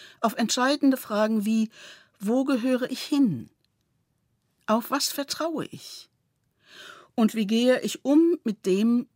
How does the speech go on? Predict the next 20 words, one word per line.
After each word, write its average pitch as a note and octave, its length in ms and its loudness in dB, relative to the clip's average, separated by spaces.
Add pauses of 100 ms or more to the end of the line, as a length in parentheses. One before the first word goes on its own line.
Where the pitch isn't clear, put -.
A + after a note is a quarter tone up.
was F#3+ 160 -6
mir G#3 140 -2
fremd D#3 360 -2
ist?“ - 440 -14 (1200)
Das - 180 0
neunzehnhundertfünfunddreißig C4 1800 2
entstandene A3 640 -2
Kirchenlied G3+ 800 -4 (500)
„Wir B3 200 2
sind C#4 320 2
nur C4+ 200 0
Gast - 380 -6
auf A#3 220 -6
Erden“ G3 480 0 (560)
gehörte B3 420 2
zu - 140 -4
den B3+ 180 2
Lieblingsliedern F#3 880 -2
meiner F3 240 2
Großmutter. B2 640 -10